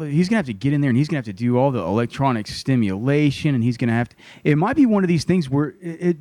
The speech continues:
it, it, they know yet whether or not he's gonna get a microdiscectomy.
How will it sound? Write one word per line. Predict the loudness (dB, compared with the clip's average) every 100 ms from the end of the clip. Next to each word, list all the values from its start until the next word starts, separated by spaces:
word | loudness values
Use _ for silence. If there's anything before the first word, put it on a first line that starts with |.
| 0
it, |
it, | 2 2 2
they | 2
know | 2
yet | 2 2
whether | 0
or | 0
not | 0
he's | -2
gonna | -2
get | 0
a | 0
microdiscectomy. | -2 -2 -2 -2 -2 -6 -2 0 2 0